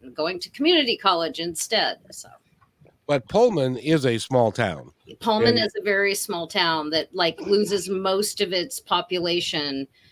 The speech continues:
Speaker 1: um, in the summer when all the students go home.
Speaker 2: Yes, and all the students go to
Speaker 1: <laughs>
Speaker 2: Idaho, where the drinking age is less. And <laughs>
Speaker 1: Yes.
Speaker 2: so it's, it's a whole ritual that they have over there.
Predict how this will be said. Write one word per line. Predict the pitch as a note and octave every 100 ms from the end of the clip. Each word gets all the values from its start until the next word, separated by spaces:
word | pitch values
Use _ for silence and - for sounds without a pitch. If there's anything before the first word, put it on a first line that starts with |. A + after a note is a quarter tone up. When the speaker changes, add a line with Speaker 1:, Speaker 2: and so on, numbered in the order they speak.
| _ _
Speaker 1:
um, | E3 D#3 D3+ -
in | F#3
the | F3
summer | - F#3+ F#3 D3+
when | D3
all | D3+ D3+
the |
students | D3+ - D#3 C#3+ -
go | A2+
home. | - - _ _ _ _ _ _ - - -
Speaker 2:
Yes, | A#2+ D3 B2+
and | B2+
all | B2+ C3+
the | B2+
students | - F3 G#3 A#2+
go | - B2+
to |
Speaker 1:
<laughs> | A2 B2+
Speaker 2:
Idaho, | D#3 G3+ C3+ G#2
where | A2+ A#2
the | A2
drinking | F#2+ C3+ D#3+ D#3
age | B2 G#2 F#2+
is | G2 F#2
less. | G#2 G2+ - _ _ - -
And | A#2 A#2 A2 B2
<laughs> | A#2 A#2 - - - -
Speaker 1:
Yes. | A2+
Speaker 2:
so | - - - - C3+ C3+ - - - _ C3+ A#2+ - - -
it's, | D3 C3+ - - -
it's | G#3+ -
a | F#3
whole | - A#3+ B3
ritual | D#3+ G3 - D#3 A#2+
that | G#2 G2
they | G2+
have | F#2+ F2
over | F2 D2+
there. | D#2+ D#2 C2+